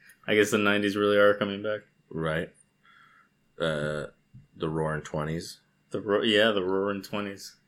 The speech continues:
Speaker 1: Roaring. It's, like, more like the freaking
Speaker 2: But they wanted us to bring back, like, the two thousand ten era, which is weird.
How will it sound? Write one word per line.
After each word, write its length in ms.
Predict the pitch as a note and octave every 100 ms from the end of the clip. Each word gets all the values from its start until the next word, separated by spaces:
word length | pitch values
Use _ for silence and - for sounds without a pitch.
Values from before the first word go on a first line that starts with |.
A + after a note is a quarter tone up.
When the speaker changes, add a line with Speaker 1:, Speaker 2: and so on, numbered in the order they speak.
| _ _
Speaker 1:
Roaring. 500 | G#2+ F#2+ F#2+ G2 G2
It's, 140 | G2+ -
like, 160 | A#2
more 180 | A#2 A#2+
like 220 | A2 G#2+
the 100 | A2
freaking 680 | - A2+ - A2 F#2+ G2 G2 - - - - - - -
Speaker 2:
But 140 | F2
they 80 | G#2
wanted 320 | A2 A2+ G#2
us 140 | F#2
to 80 | -
bring 300 | D2+ E2 E2+
back, 280 | D#2+ D#2+ -
like, 220 | D2 C#2+
the 220 | C2+ C2
two 240 | - - D#2+
thousand 640 | D#2 D2+ C#2+ C#2+ C#2 C2+
ten 300 | - D#2 D2 C2+
era, 360 | A#1+ A1+ A#1 - _ _ -
which 200 | D2+ -
is 140 | C#2
weird. 360 | D2 C2 C2